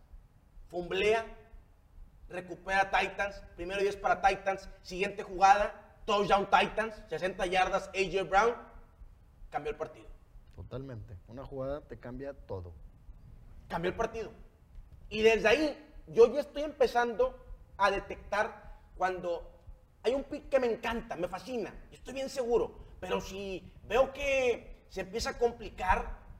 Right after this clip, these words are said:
Speaker 1: por situaciones así, balones sueltos, intercepciones, o esto que te acabo de comentar, de ahí una intercepción, y ese mismo jugador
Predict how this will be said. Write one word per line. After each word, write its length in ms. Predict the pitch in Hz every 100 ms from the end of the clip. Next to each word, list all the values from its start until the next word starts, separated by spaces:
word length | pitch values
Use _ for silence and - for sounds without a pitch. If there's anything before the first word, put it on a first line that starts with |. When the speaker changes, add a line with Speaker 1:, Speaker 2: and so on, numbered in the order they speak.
| - -
Speaker 1:
por 280 | 190 190
situaciones 480 | 208 185 185 240 - -
así, 400 | 180 185 220 - - -
balones 260 | 165 180 220
sueltos, 420 | 185 196 - 208
intercepciones, 760 | 190 190 175 - 170 170 190 - -
o 60 | 170
esto 160 | - -
que 80 |
te 80 | -
acabo 220 | - 170
de 100 | 202
comentar, 380 | 175 165 - 165
de 60 | 180
ahí 60 |
una 100 | 190
intercepción, 500 | 202 208 165 - 170 175 -
y 180 | - 170
ese 180 | 190 196
mismo 200 | 202 208
jugador 460 | 170 170 190 -